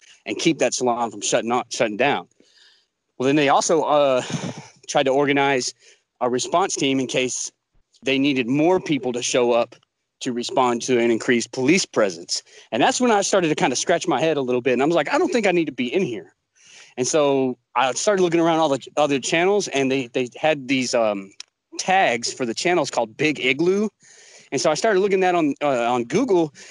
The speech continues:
and that's a, that's a, uh, what's it called? A, it's like a, a, a nickname for the Bugaloo movement, which is an anti-government movement.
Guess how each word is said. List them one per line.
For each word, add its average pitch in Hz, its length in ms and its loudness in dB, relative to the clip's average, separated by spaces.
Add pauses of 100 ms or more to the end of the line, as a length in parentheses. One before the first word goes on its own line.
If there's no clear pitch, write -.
(200)
and 135 120 0
that's 156 200 0
a, 135 260 2 (460)
that's 156 180 0
a, - 280 -6
uh, 113 200 2
what's 117 220 -4
it 143 80 -4
called? 147 280 0
A, 104 120 -4 (500)
it's - 140 -2
like 175 100 0
a, 107 300 0
a, 101 260 -4 (440)
a - 40 -12
nickname 185 640 2
for - 420 -6
the 131 100 0
Bugaloo 127 520 2
movement, 127 300 0
which 120 140 -4
is 113 160 -6
an 113 80 -2
anti-government 143 1000 -2
movement. 101 320 -6